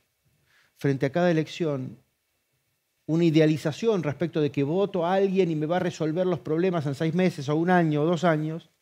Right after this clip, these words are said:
vos sabés que esa idealización, esa construcción,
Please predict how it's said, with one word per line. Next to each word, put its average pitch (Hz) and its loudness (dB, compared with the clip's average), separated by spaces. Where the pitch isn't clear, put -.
vos 156 -2
sabés 175 2
que 175 0
esa 147 4
idealización, 143 0
esa 131 -4
construcción, 160 -6